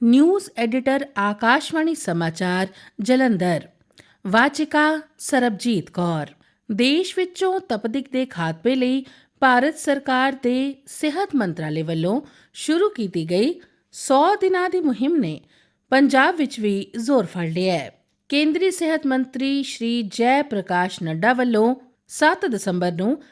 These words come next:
ਹਰਿਆਣਾ ਤੇ ਪੰਚਕੂਲਾ ਤੋਂ ਦੇਸ਼ ਭਰ ਵਿੱਚ ਇਸ ਮੁਹਿੰਮ ਦੀ ਸ਼ੁਰੂਆਤ ਕੀਤੀ ਗਈ ਸੀ। ਪੰਜਾਬ ਦੇ ਸਿਹਤ ਮੰਤਰੀ ਡਾਕਟਰ ਬਲਬੀਰ ਸਿੰਘ ਵੱਲੋਂ ਇਸ ਮੁਹਿੰਮ ਨੂੰ ਉਸੇ ਦਿਨ ਸੂਬੇ ਵਿੱਚ ਅੰਮ੍ਰਿਤਸਰ ਤੋਂ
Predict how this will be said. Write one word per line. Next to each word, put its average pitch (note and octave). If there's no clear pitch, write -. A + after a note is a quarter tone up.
ਹਰਿਆਣਾ C#4+
ਤੇ E4
ਪੰਚਕੂਲਾ C4+
ਤੋਂ D#3
ਦੇਸ਼ D4
ਭਰ C4+
ਵਿੱਚ G#3+
ਇਸ G#3+
ਮੁਹਿੰਮ A3+
ਦੀ G3+
ਸ਼ੁਰੂਆਤ C#4
ਕੀਤੀ E3
ਗਈ F3
ਸੀ। F3
ਪੰਜਾਬ C4
ਦੇ D#4
ਸਿਹਤ D4+
ਮੰਤਰੀ D4
ਡਾਕਟਰ A3
ਬਲਬੀਰ E3+
ਸਿੰਘ E3+
ਵੱਲੋਂ E3
ਇਸ F4+
ਮੁਹਿੰਮ C4
ਨੂੰ G#3+
ਉਸੇ C#4
ਦਿਨ F#3
ਸੂਬੇ D4+
ਵਿੱਚ E4
ਅੰਮ੍ਰਿਤਸਰ C4
ਤੋਂ F#3+